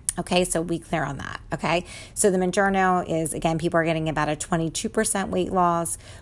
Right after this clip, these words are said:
With the Wegovy, people are getting between a fifteen and seventeen percent weight loss.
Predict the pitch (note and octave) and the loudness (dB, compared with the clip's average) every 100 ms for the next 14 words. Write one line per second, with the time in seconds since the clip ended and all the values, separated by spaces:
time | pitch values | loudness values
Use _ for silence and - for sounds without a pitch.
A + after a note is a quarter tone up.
0 | - F#3 F#3 E3 D#3 F#3+ F3+ F3+ F#3 F3+ | 2 4 4 0 0 4 6 4 2 2
1 | F3+ F3+ F3+ E3+ E3+ D#3 D#3+ D#3+ D#3 D#3 | 4 2 0 0 0 0 0 0 -2 -4
2 | - D#3+ D#3 F3 - - E3 D#3 D3 D#3 | -4 -4 -2 -4 -4 -4 -2 -2 -2 -2
3 | D#3 D3+ - D3 C#3 C#3+ - C#3+ - - | -2 -4 -4 -4 -2 -2 -2 -4 -6 -4
4 | - - C#3 - | -4 -4 -4 -6